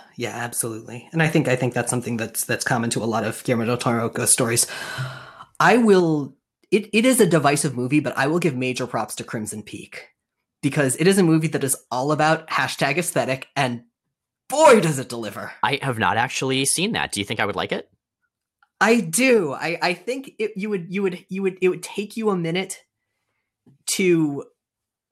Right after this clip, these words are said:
Speaker 1: adjust your paradigm to what it is, because it's a movie that is not good by a lot of the specific things that we think of as objective movie standards, but is incredibly good at being what it's trying to be.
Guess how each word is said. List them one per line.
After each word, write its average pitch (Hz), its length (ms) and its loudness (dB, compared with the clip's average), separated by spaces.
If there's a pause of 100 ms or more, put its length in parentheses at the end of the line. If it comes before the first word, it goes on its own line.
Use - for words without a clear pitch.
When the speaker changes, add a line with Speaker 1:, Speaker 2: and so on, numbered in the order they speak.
(540)
Speaker 1:
adjust 156 540 -2
your 151 120 -2
paradigm 175 720 -4 (240)
to 175 120 0
what 156 240 0
it 139 100 -4
is, 175 220 -4
because 175 260 -2
it's 165 160 -2
a 175 80 2
movie 214 420 -2
that 151 300 -4
is 147 480 -4 (1120)
not 190 400 4
good 190 180 2
by 160 120 4
a 156 100 4
lot 156 160 4
of 160 100 -2
the 156 80 -6
specific 151 520 -8
things 151 220 -6
that 139 60 -12
we 131 80 -8
think 135 180 -10
of 135 60 -12
as 135 80 -12
objective 123 460 -10
movie 135 220 -10
standards, 185 420 -4
but 151 140 -4
is 143 100 -2
incredibly 170 920 0
good 147 200 0
at 131 280 -6
being 139 400 -2
what 131 160 0
it's - 180 0
trying 113 480 -2
to - 140 -6
be. - 420 -12